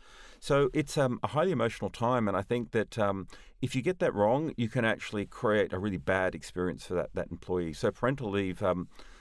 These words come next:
you know, w-, we partner with some, um, experts in parental leave who have all of the content,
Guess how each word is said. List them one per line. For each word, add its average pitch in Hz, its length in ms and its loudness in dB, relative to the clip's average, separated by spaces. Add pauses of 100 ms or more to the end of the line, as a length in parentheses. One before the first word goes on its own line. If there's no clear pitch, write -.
(120)
you 107 80 0
know, 104 160 2
w-, - 260 -4
we 131 100 4
partner 113 380 0
with 90 140 -4
some, 90 520 -4
um, 85 400 -2
experts - 460 -2
in 98 80 -4
parental 101 380 -4
leave 131 260 0
who 107 120 0
have 98 200 0
all 98 180 -2
of 76 140 -6
the - 80 -12
content, 135 520 -4